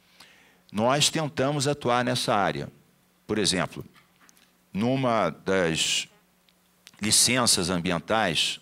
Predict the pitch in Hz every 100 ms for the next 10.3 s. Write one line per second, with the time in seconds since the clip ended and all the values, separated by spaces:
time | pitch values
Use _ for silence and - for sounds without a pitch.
0 | - 90 101 98 87 87 - - 87 82
1 | - 101 104 95 110 107 107 - 117 104
2 | 98 107 117 - - 117 127 - - _
3 | _ - 110 110 - 110 123 - 123 123
4 | 113 104 - 113 - 113 98 95 - -
5 | - _ _ _ _ - 101 101 110 120
6 | - 123 - - _ _ - 107 - 120
7 | 110 107 101 107 92 - 98 98 107 -
8 | 101 131 95 90 - - - 139 - 127
9 | 156 170 170 156 180 170 139 110 131 143
10 | 160 - -